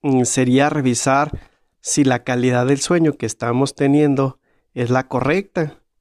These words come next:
y también la cantidad de sueño, las horas que estamos, eh, teniendo de sueño en nuestro día a día.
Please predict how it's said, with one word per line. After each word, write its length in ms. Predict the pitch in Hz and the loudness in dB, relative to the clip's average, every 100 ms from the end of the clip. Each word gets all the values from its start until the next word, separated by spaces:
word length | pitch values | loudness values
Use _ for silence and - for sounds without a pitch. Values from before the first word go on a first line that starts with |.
| _ | _
y 120 | 147 | -6
también 640 | 143 165 131 156 175 170 - _ _ _ - | -2 -2 2 2 4 2 -4 _ _ _ -2
la 260 | 131 127 | 0 2
cantidad 560 | - 123 - 127 135 196 | 0 -4 -2 0 2 2
de 80 | 175 | 0
sueño, 440 | - 160 156 127 | 0 0 2 0
las 300 | - 120 113 | 0 -2 0
horas 240 | 120 127 - | 0 -2 -4
que 180 | - 117 | -6 -6
estamos, 680 | - 123 120 127 131 - _ _ _ _ _ _ - | -6 -6 0 2 0 -6 _ _ _ _ _ _ -6
eh, 460 | 123 120 117 117 - - | 0 2 2 0 -6 -10
teniendo 440 | - 123 127 135 147 | -4 2 4 4 4
de 120 | 139 | 2
sueño 540 | - 156 165 156 139 - | 0 0 2 2 0 -2
en 500 | 135 127 123 120 120 | -4 0 2 2 2
nuestro 420 | 131 123 - 123 | 0 0 0 -2
día 300 | 120 123 127 | 0 2 2
a 80 | 123 | 2
día. 320 | 120 151 175 | 4 4 2